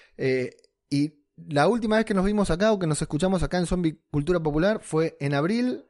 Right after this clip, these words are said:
eh, cuando terminó la novena temporada, la gran novena temporada, esta temporada clave, esta temporada bisagra de The Walking Dead, porque terminó y era, eh, se, se nos fue Rick, eh,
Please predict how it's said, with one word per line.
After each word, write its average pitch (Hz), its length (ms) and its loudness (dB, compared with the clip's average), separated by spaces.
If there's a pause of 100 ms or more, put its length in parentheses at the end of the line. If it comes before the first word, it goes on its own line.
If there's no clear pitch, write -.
eh, 117 460 -2
cuando 113 720 0
terminó 123 400 0
la 117 400 2
novena 139 320 0
temporada, 165 400 0
la 127 140 2
gran 208 420 0
novena 151 340 0
temporada, 151 280 -4
esta 127 180 -4
temporada 139 400 0
clave, 185 520 0
esta 135 180 -4
temporada 139 400 0
bisagra 170 560 2 (360)
de 123 200 0
The 127 80 2
Walking 147 360 0
Dead, 185 220 -2
porque 131 300 -2
terminó 143 600 -2 (540)
y 135 200 -2
era, 117 960 0 (300)
eh, 107 500 -4 (120)
se, 120 180 -12
se - 140 -4
nos 135 140 0
fue 202 140 4
Rick, 208 440 0
eh, 135 160 -4